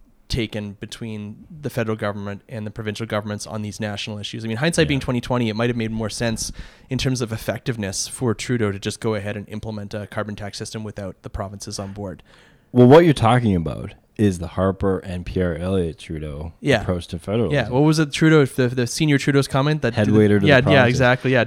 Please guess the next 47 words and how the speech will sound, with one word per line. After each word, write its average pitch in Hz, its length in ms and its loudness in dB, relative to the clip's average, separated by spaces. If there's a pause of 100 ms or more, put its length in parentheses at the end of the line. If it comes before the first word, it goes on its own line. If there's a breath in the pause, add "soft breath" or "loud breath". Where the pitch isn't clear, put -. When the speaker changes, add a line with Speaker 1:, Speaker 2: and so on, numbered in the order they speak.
(100)
Speaker 2:
And, 139 180 8
Speaker 1:
Trying 156 120 8
Speaker 2:
you - 20 10
know, 156 60 8
Speaker 1:
to - 60 -4
be 135 60 0
the 123 80 0
head 131 140 0
waiter 117 260 2
for 113 140 -4
the 107 160 -2
pr-, - 220 -8 (200)
provincial 113 500 0
Speaker 2:
Yeah. 143 200 2
Speaker 1:
leaders. - 240 -6
Speaker 2:
Stephen 196 400 2
Harper 113 540 4 (100)
took 113 200 -2
a 107 60 0
lot 101 400 0
of 110 100 -4
heat 95 420 -6 (320 soft breath)
for 104 160 0
not 101 340 2
doing 101 320 2
the - 60 0
Speaker 1:
<clears throat> 139 80 -6
Speaker 2:
First 95 200 -2
Minister's 90 380 -4
meetings 85 340 -4
anymore. 71 320 -10 (580 soft breath)
And 113 400 4
whether 123 240 6
it's 107 140 0
right 113 180 4
or 135 80 6
left 104 280 2
or 98 80 -2
whatever, 98 260 0
now 107 400 0
this 107 220 -4
is 120 80 -2
an 113 80 0
illustration 101 400 -2
of 85 60 -8
why. 110 280 -6 (300 soft breath)
The, 135 160 4